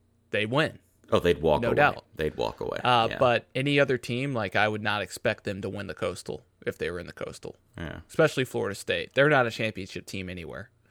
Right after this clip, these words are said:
Speaker 2: Well, we'll certainly see. The A C C as a whole is, is very, very down.
Speaker 1: I actually
Speaker 2: There's no questioning
Speaker 1: I
Speaker 2: that.
Speaker 1: had this thought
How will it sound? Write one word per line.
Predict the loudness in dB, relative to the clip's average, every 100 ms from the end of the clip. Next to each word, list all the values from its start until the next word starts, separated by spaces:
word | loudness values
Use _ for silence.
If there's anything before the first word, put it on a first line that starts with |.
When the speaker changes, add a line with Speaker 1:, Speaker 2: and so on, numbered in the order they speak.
| _ _ _ _ _ _ _ _ -6
Speaker 2:
Well, | 0 4
we'll | 4
certainly | 6 4 4
see. | 2 2
The | 6
A | 4
C | 4
C | 0
as | 0
a | -2
whole | 2 2 4 0
is, | -2
is | -4 0
very, | 2 2
very | 2 0 -2
down. | -2 -4 -2
Speaker 1:
I | 0
actually | 0 0 0 0 4
Speaker 2:
There's | 2 2
no | 0
questioning | 2 2 2 -2 -2
Speaker 1:
I | 0
Speaker 2:
that. | 0
Speaker 1:
had | 0 -2
this | -6 -6
thought | -8 -8